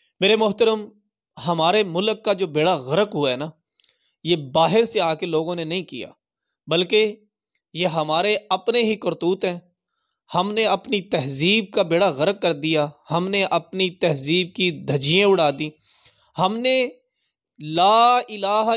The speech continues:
इल्लल्लाह मुहम्मदुर रसूलुल्लाह के नाम पर इस मुल्क को हासिल किया, लेकिन हमारे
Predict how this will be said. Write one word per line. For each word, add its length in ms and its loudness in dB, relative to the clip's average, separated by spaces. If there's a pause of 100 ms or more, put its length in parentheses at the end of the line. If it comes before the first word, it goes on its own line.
इल्लल्लाह 720 -2
मुहम्मदुर 640 -12
रसूलुल्लाह 600 -12 (540)
के 80 0
नाम 300 -2
पर 120 -12
इस 120 -6 (100)
मुल्क 360 -2
को 120 -2
हासिल 420 -6
किया, 280 -6 (520)
लेकिन 420 -4 (100)
हमारे 460 -4